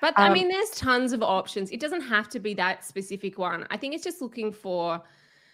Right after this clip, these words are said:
Speaker 1: the one that answers the thing for you in a way that your brain works is the important part. If you're a start stop, there's a million options for you.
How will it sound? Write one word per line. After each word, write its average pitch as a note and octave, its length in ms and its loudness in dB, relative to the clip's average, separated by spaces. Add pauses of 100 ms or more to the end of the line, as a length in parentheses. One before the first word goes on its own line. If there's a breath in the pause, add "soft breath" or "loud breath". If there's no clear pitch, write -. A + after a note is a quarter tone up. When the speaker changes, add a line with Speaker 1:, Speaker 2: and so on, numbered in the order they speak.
(120)
Speaker 1:
the A#3+ 100 2
one B3+ 280 2
that C4 100 2
answers A#3 380 -2
the G#3+ 120 -2
thing G3 340 -2
for F#3 140 -8
you F3 600 -4
in G#3 140 0
a F#3+ 40 -2
way F3+ 200 2
that E3+ 160 -6
your F3+ 120 -2
brain D#3 340 -8
works - 440 -12
is G3+ 180 -6
the G3 120 -4
important F3+ 480 -6
part. - 280 -6
If - 160 -6
you're B3+ 280 6
a C4 100 6
start G#3+ 440 4
stop, F#3+ 420 0
there's F#3+ 180 -4
a F#3+ 60 -4
million A3 480 4
options E3+ 420 -6
for D#3+ 220 -8
you. D#3 340 -10